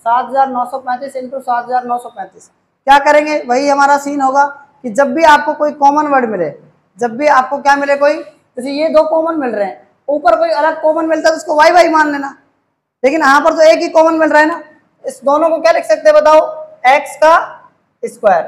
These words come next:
समझ में आ गई नहीं आई बात, बताओ। आगे क्या करेंगे, ये पैंतीस से कितना ज्यादा है, दो ज्यादा है, तो एक्स plus में दो कर देंगे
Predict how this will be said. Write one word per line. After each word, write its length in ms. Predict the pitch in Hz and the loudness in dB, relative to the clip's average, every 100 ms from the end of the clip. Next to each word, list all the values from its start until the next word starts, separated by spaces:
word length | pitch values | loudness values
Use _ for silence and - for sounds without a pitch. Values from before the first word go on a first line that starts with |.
| - | -8
समझ 180 | 233 269 | -10 -6
में 120 | 302 311 | 0 2
आ 20 | |
गई 100 | 320 | 2
नहीं 120 | 330 | 2
आई 80 | 330 | 2
बात, 180 | 294 285 | 2 2
बताओ। 300 | 262 226 180 - - _ _ _ | 0 0 -2 -6 -20 _ _ _
आगे 240 | 226 277 302 | 2 2 2
क्या 140 | 302 | 0
करेंगे, 300 | 302 311 311 320 320 - _ | 2 2 2 -4 -10 -20 _
ये 120 | 277 | -6
पैंतीस 460 | 302 285 294 294 294 | -2 0 -2 -4 -8
से 100 | 330 | -8
कितना 300 | 311 302 330 | -6 -6 0
ज्यादा 260 | 320 302 269 | 2 4 2
है, 80 | 226 | 2
दो 140 | 262 | 2
ज्यादा 240 | 285 294 302 | 4 4 2
है, 140 | 302 302 - _ _ | 0 -2 -16 _ _
तो 80 | 254 226 | -10 -4
एक्स 240 | 277 294 | -2 -4
plus 200 | - 302 | -2 -2
में 180 | 285 294 | -2 2
दो 140 | 285 302 | 4 4
कर 140 | 302 | 2
देंगे 260 | 294 302 302 | 2 2 0